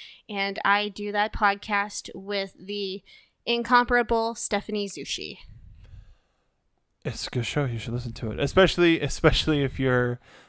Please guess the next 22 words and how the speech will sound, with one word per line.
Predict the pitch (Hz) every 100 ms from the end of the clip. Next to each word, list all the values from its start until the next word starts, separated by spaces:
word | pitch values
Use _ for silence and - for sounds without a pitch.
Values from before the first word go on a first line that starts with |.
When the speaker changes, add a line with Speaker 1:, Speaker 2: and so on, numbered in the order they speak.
| _
Speaker 2:
uh, | 135 131 120
like, | 139 131
an | 131 - -
old | 135 135 123
school, | - - 135 131 127 127 123 120 - - - -
like, | 131 123 131
message | 127 127 - 127 120 -
board | 139 131 127 127 120 -
fanfic | - 123 120 117 - 117 113
shipper | - - 90 - 87 - - - - - _ _
for | - 117
no | 120 123 131
reason | 127 123 123 113 120 117 120 -
other | 131 123 123
than | 123 120 120
these | 127 143
folks | - 139 -
are | 123
O | 127 127
G. | 120 120 113 110 - -
Speaker 1:
But | 254 202 240
we, | 269 262 247